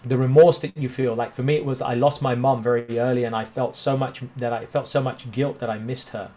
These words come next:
Um, whatever it is, that remorse, that guilt, that shame 'cause you hurt somebody or you screwed up and you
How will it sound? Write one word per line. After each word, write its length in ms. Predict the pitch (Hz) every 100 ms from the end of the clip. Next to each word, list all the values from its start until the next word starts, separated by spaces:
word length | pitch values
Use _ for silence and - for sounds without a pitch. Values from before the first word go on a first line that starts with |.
| - - - -
Um, 280 | 120 120 117 -
whatever 380 | - 156 185 180
it 80 | 160
is, 160 | 156 -
that 180 | 113
remorse, 520 | 127 120 139 160 127 -
that 280 | 107 123
guilt, 300 | 113 160 151
that 140 | - 110
shame 400 | - 156 156 139
'cause 140 | -
you 120 | 117
hurt 280 | 113 143 156
somebody 460 | - 127 113 104 95 - -
or 60 | 123
you 120 | 131
screwed 380 | 127 - 151 151
up 200 | 147 139
and 100 | 123
you 140 | 120